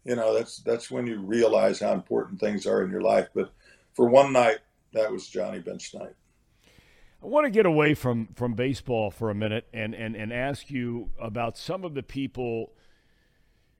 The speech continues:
Speaker 2: that you had a chance to meet and spend a lot of time around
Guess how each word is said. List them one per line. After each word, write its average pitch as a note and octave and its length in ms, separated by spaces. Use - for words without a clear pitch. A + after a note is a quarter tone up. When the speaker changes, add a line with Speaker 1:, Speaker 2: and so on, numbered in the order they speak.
Speaker 2:
that D#3 120
you G#3+ 200
had C4 120
a F#3+ 40
chance F3 340
to D3 100
meet F3 240
and C3+ 140
spend G#3 300
a E3 60
lot F3+ 260
of B2+ 120
time F#3+ 320
around E2+ 380